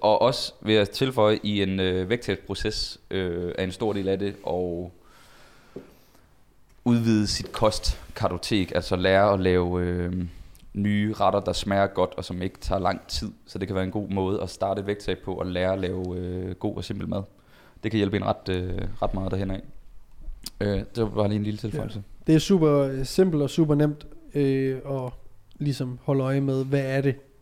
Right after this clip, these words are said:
Speaker 2: jeg får her. Der er ikke så meget sammenkogt.
Speaker 1: Mm.
Speaker 2: Om ikke andet, så kan du tilføje og, øh, og frasortere,
Speaker 1: Ja.
Speaker 2: hvis der skulle være noget, øh, i det,
Speaker 1: Mm.
Speaker 2: du ikke har lyst til, eller lyst til at skalte ned på det.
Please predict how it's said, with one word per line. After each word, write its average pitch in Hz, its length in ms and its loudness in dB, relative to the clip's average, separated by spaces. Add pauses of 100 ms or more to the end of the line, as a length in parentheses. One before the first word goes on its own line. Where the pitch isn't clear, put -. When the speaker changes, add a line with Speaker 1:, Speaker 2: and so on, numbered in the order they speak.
(120)
Speaker 2:
jeg 139 140 0
får 131 260 0
her. 127 200 -4
Der 135 140 -6
er 135 120 0
ikke 139 140 -2
så 147 100 0
meget 139 360 0
sammenkogt. 139 440 0
Speaker 1:
Mm. 92 80 -4 (380)
Speaker 2:
Om 139 160 -2
ikke 139 180 4
andet, 139 300 0
så - 160 -4
kan 139 160 -4
du 139 60 -4
tilføje 139 600 -2
og, 131 340 -4
øh, 127 160 -6 (280)
og - 120 -2
frasortere, 135 500 -2
Speaker 1:
Ja. 131 60 0 (360)
Speaker 2:
hvis 143 140 0
der 147 80 -2
skulle 135 260 -6
være 135 80 -2
noget, 131 280 -4 (340)
øh, 135 280 -6
i 175 80 0
det, 165 120 2
Speaker 1:
Mm. 101 140 -2
Speaker 2:
du 90 140 -8
ikke - 120 -6
har 147 60 -2
lyst 131 200 -10
til, 135 120 -10 (260)
eller 143 160 -6
lyst 135 200 -8
til 143 60 -4
at 131 60 -4
skalte 131 320 -8
ned 139 100 -4
på 135 160 -6
det. 139 80 -10